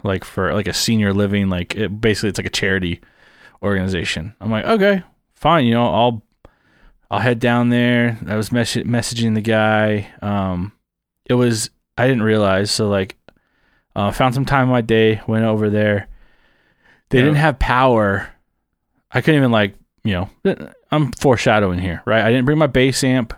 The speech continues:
Speaker 1: I didn't bring, sorry, I didn't bring my bass. I didn't bring a cable. I didn't bring anything. I
Speaker 2: There's
Speaker 1: was like,
Speaker 2: something
Speaker 1: "Oh,"
Speaker 2: where it's, like,
Speaker 1: you know.
Speaker 2: kinda, like, on your way to work or
Speaker 1: Yeah.
Speaker 2: whatever. So you're like, "Oh, you
Speaker 1: Yeah.
Speaker 2: hit 'em up on your break or whatever."
Speaker 1: Yeah.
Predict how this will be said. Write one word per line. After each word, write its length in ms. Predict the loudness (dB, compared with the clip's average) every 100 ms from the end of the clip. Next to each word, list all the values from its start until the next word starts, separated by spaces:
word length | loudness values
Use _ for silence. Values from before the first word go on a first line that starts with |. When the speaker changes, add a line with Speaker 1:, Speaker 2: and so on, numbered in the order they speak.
| 2
Speaker 1:
I 80 |
didn't 100 | 2 4
bring, 120 | 2
sorry, 140 | 4
I 20 | 4
didn't 40 |
bring 100 | 4
my 120 | 2
bass. 360 | 2 2 2 -2
I 40 |
didn't 80 | -4
bring 120 | -2
a 40 | -2
cable. 400 | 0 2 2 0
I 60 |
didn't 100 | 0
bring 140 | -2 -2
anything. 300 | -2 -6 -6
I 40 |
Speaker 2:
There's 140 | -4 -2
Speaker 1:
was 60 |
like, 100 | -2
Speaker 2:
something 100 | 0
Speaker 1:
"Oh," 120 | 0 2
Speaker 2:
where 120 | 0
it's, 100 | -4
like, 100 | -2
Speaker 1:
you 80 | -2
know. 40 |
Speaker 2:
kinda, 220 | -2 -2
like, 160 | -4 -6
on 160 | -6 -4
your 140 | -4
way 480 | -4 -4 -4 -6 -10 -14 _
to 160 | -12
work 380 | -8 -6 -8 -4
or 60 | 2
Speaker 1:
Yeah. 120 | 2
Speaker 2:
whatever. 340 | 0 -6 -6
So 140 | -8 -10
you're 100 | -10
like, 100 | -6
"Oh, 120 | -6
you 140 | -2 2
Speaker 1:
Yeah. 220 | 2 0
Speaker 2:
hit 180 | -2 -6
'em 120 | -6
up 100 | -6
on 60 | -8
your 100 | -8
break 280 | -6 -8
or 60 | -8
whatever." 300 | -8 -8 -10 _ _ _ _ 0
Speaker 1:
Yeah. 260 | 0 0